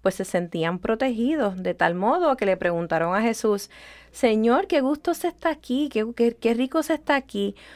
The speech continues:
¿Por qué no construimos tres chozas? Una para ti, una para Moisés y una para Elías". Pero Jesús y los apóstoles tenían que bajar del monte Tabor y hacerle frente a lo que venía, que ya sabemos lo que venía.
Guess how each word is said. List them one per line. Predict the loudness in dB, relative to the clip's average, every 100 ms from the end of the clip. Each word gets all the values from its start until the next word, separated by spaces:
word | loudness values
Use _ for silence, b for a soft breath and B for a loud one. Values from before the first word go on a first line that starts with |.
| B _
¿Por | -2 2
qué | 2
no | 2
construimos | 2 0 2 2 2
tres | 0 -2
chozas? | 0 0 0 -2 -4 -6 -8
Una | -4 -2
para | 0 0 0
ti, | 0 2
una | 2 2 0
para | 0
Moisés | 2 0 0 -2 0
y |
una | 2 2
para | 2 2
Elías". | 2 0 0 -2 -6 -20 -10
Pero | 0 0
Jesús | 2 -2 0 0 0 -4 -18 B B B B B
y | 0
los | 2 2
apóstoles | 0 0 -2 2 2 2 0 -6 -20 _
tenían | -2 0 2 2
que | 2 2
bajar | 4 2 2
del | 2
monte | 2 -2 -2 0
Tabor | 0 2 2 2 0
y | -2
hacerle | -2 -2 -2 -2
frente | -2 -2 0 0 0
a |
lo | 0
que | 0 0
venía, | 0 0 2 2
que | 0 -4
ya | -6
sabemos | -4 -2 -2 -4
lo | -4
que | -4
venía. | -4 0 0 -2